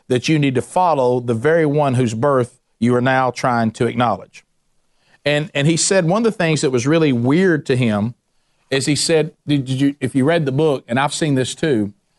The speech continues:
you can be sitting in a coffee shop where everything in there is completely secular. I mean, you can be sitting in one that won't even have holiday cups or won't say the word Christmas,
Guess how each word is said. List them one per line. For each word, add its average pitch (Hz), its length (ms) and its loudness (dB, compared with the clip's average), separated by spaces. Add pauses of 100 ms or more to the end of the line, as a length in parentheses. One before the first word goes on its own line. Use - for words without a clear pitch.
(240)
you 180 200 2
can 294 140 -2
be 262 120 2
sitting 180 360 2
in 147 80 0
a 127 80 -2
coffee 160 460 0
shop 107 480 -6 (500)
where 139 160 -2
everything 190 500 0
in 160 120 0
there 139 140 0
is 120 100 -6
completely 160 540 -2
secular. - 540 -6 (440)
I 151 40 -2
mean, 180 120 4
you 311 120 4
can 311 120 2
be 202 120 2
sitting 175 380 -2
in 151 160 -2
one 160 200 2
that 131 120 -4
won't 160 180 0
even 143 180 0
have 135 200 0
holiday 135 460 0
cups - 420 -2
or 117 60 -4
won't 147 200 -4
say 139 200 0
the 127 100 -2
word 127 260 -2
Christmas, - 520 -8